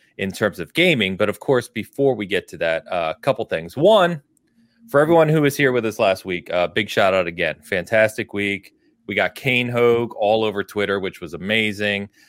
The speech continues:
Um, it was one of the most memorable mo-, moments I've had in podcasting, uh, that I've been doing for coming up on six years. I've been doing gaming podcasting now. And, um, a lot, a lot of people reached out to me and Season Gaming. And I know Missus Hogue, co-counsel,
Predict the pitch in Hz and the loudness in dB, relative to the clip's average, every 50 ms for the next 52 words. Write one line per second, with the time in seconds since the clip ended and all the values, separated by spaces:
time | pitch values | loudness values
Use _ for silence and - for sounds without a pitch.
0 | _ _ _ _ - 90 85 82 82 82 82 82 80 - 104 98 98 92 87 98 | _ _ _ _ -2 0 2 2 2 0 -2 -4 -6 -6 -4 -4 -4 -4 -4 -4
1 | 98 104 101 101 92 95 95 95 95 90 - - 101 98 98 101 98 87 95 92 | -4 -2 -2 -2 -4 -6 -4 -4 -6 -6 -6 -6 -4 -4 -2 -4 -4 -4 -6 -6
2 | 90 90 87 90 92 92 87 95 95 92 90 87 85 - 87 82 82 95 90 82 | -4 -4 -4 -4 -4 -6 -6 -6 -4 -4 -4 -6 -8 -6 -6 -6 -4 -2 -4 -4
3 | 80 82 78 - 101 95 92 87 - 92 82 82 80 - - - 85 82 82 80 | -4 -6 -8 -2 0 0 0 0 -2 -2 -2 -2 -4 -6 -8 -10 -10 -10 -10 -10
4 | 78 76 76 76 76 73 80 80 80 78 - 85 78 87 87 82 82 80 - - | -10 -10 -8 -8 -8 -8 -8 -8 -8 -8 -10 -12 -10 -10 -10 -10 -10 -14 -14 -12
5 | 80 80 80 76 - - - - - 131 151 123 - 85 80 - - 143 127 - | -10 -10 -10 -10 -12 -16 -16 -12 -8 -8 -8 -6 -6 -8 -8 -4 -6 -6 -6 -4
6 | - 107 113 113 98 82 80 - - 76 85 82 - 90 90 92 92 85 85 85 | -4 -2 0 0 0 0 -2 -6 -12 -16 -16 -14 -14 -14 -12 -10 -12 -12 -8 -8
7 | 95 92 90 82 - 90 85 82 - 90 82 80 - - 82 80 82 80 - _ | -8 -8 -8 -10 -8 -8 -8 -6 -6 -8 -8 -8 -10 -14 -14 -14 -14 -14 -14 _
8 | - - - - - - - _ _ _ 101 107 107 107 104 101 101 95 101 98 | -20 -20 -20 -20 -20 -20 -20 _ _ _ 0 0 2 2 2 2 2 2 4 4
9 | 98 95 95 92 92 92 90 87 92 _ _ _ _ _ _ _ _ _ _ - | 4 4 4 2 2 0 -4 -8 -12 _ _ _ _ _ _ _ _ _ _ -2
10 | 110 110 107 104 107 110 110 110 117 123 120 113 107 101 101 101 107 113 113 113 | 0 0 0 2 2 4 4 4 4 4 4 4 4 4 4 4 4 4 4 4
11 | 110 107 - 120 113 101 - 90 80 - - _ 113 107 117 113 107 - - - | 2 2 0 -2 -2 -2 -2 -4 -6 -6 -10 _ -4 -2 -2 -2 -2 -4 -2 0
12 | 104 95 95 - - 98 95 95 95 95 95 95 95 95 90 90 87 82 - - | 2 2 2 0 -4 -8 -6 -6 -4 -4 -4 -4 -6 -6 -8 -8 -10 -10 -10 -10
13 | 107 98 87 95 92 85 92 92 92 90 90 90 90 90 90 90 85 78 82 82 | -10 -8 -8 -10 -6 -4 -2 -2 -2 -2 -4 -4 -4 -4 -6 -8 -8 -10 -10 -10
14 | 82 82 85 87 90 90 87 92 95 - - 85 - - 92 92 90 82 - - | -8 -10 -8 -6 -6 -6 -4 -6 -8 -8 -10 -12 -6 -4 -2 -2 -2 -2 -4 -4
15 | 95 90 - - 98 92 92 90 85 - - 95 90 90 87 87 87 - | -4 -4 -2 -2 0 0 0 -2 -4 -4 -4 -2 -2 0 -2 -2 -4 -8